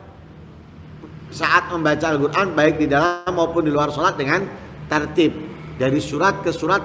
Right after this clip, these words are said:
sesuai tertib apa yang ada dalam ayat Al-Quran. Kecuali kalau memang syariat telah menentukan.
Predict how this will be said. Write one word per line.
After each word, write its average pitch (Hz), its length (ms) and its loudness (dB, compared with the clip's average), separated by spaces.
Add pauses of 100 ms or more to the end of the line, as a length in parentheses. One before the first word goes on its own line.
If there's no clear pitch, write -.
sesuai 165 400 0
tertib 180 400 0
apa 143 240 2
yang 165 240 2
ada 143 240 0
dalam 147 240 2
ayat 156 240 0
Al-Quran. 131 460 2 (2750)
Kecuali 233 720 10 (1120)
kalau 165 240 4
memang 175 320 0
syariat 175 800 4
telah 180 240 4
menentukan. 185 760 0